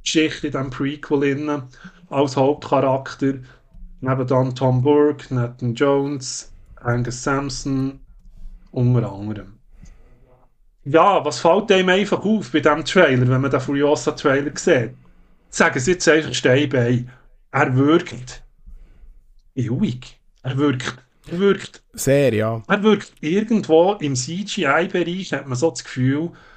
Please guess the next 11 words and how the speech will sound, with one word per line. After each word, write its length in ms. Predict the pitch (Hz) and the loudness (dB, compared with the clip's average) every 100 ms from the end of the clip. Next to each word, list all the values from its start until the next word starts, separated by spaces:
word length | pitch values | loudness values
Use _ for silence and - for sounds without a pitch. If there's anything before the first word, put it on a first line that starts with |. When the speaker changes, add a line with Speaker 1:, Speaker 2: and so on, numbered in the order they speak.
| _ _ _ _ _ - | _ _ _ _ _ -6
Speaker 1:
was, 520 | 120 156 185 - _ _ - | 0 2 0 -8 _ _ -6
was 260 | 127 127 - | -4 -4 -6
ist 400 | 170 208 - - | -6 -4 -4 0
da 140 | 147 120 | 2 4
los? 720 | 160 262 113 - - - - - - - - - - | 2 2 -2 -4 -14 -18 -20 -20 -20 -16 -14 -14 -2
Weil 180 | 151 160 | 0 2
man 160 | 156 | 0
Speaker 2:
Ja. 240 | 147 107 110 - - - - | 0 -4 -8 -14 -20 -20 -8
Speaker 1:
einfach 480 | - 202 - 220 180 | -4 -2 0 -2 0
hat, 220 | 175 127 - - | -2 -4 -8 -8
hat 140 | 156 | -8